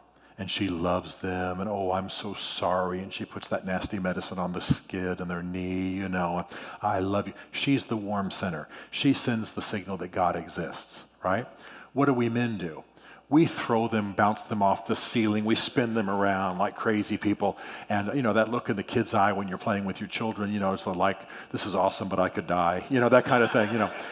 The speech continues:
And so, so, but what do we send? God, God is, God is, uh, terrifying, but he's good.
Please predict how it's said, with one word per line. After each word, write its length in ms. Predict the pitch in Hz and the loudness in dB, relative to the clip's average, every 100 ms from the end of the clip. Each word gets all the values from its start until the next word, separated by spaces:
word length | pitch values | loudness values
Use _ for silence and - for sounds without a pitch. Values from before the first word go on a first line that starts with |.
| - - | -10 -2
And 160 | 123 123 | 0 2
so, 300 | - 123 107 - - - - | 4 4 4 -2 -16 -18 -6
so, 480 | - 131 117 107 - - | 2 4 4 2 -6 -4
but 140 | 117 135 | 0 4
what 140 | 143 | 6
do 80 | 127 | 6
we 160 | 147 | 4
send? 420 | 160 - 82 82 - | 2 0 -2 -4 0
God, 500 | 104 104 98 - - | 4 6 4 -4 0
God 240 | 110 98 | 4 4
is, 280 | 95 90 - - - - - - - | 4 0 -4 -8 -12 -12 -14 -16 -6
God 260 | 107 98 95 | 0 2 2
is, 280 | 90 - - - | 0 -4 -14 -12
uh, 340 | 110 92 87 87 | -6 -2 0 -2
terrifying, 760 | - 175 214 - - 90 87 92 | 0 2 2 2 0 0 0 -2
but 120 | 92 | -4
he's 180 | 92 87 | -4 -4
good. 340 | - 90 76 | -6 -6 -6